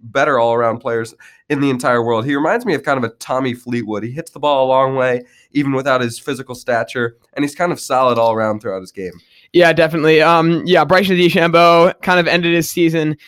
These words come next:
Speaker 2: He didn't do too well in the Tour Championship, um, but definitely, definitely he had a great beginning to the playoffs there.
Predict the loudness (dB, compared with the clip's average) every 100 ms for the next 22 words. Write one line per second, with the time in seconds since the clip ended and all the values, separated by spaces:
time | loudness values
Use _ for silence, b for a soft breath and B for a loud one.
0 | b -2 0 2 0 0 2 4 4 2
1 | 2 0 2 0 0 -2 -4 -2 -4 -2
2 | -2 -2 -2 2 2 0 _ -2 0 -2
3 | -4 -4 -6 -4 -4 -4 -6 -6 -4 -2
4 | -2 -4 -4 -2 -2 -2 -4 -4 -4 -4
5 | -4 -8 -12 _ _ 0 4 4 0 -4
6 | -6 -6